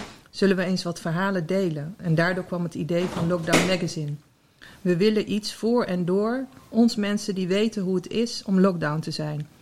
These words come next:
En iets op papier wilden we, omdat iedereen en ook alles ineens digitaal moest. De hele wereld ging videobellen en wij dachten juist iets te maken wat je ook weer vast kunt houden. Daarom een magazine, een tijdschrift, maar niet zomaar iets.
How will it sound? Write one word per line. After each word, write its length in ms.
En 200
iets 140
op 120
papier 360
wilden 360
we, 200
omdat 320
iedereen 500
en 120
ook 140
alles 320
ineens 320
digitaal 500
moest. 440
De 140
hele 300
wereld 360
ging 220
videobellen 840
en 160
wij 240
dachten 320
juist 280
iets 240
te 100
maken 360
wat 160
je 100
ook 140
weer 140
vast 260
kunt 220
houden. 360
Daarom 440
een 140
magazine, 560
een 100
tijdschrift, 680
maar 160
niet 180
zomaar 360
iets. 360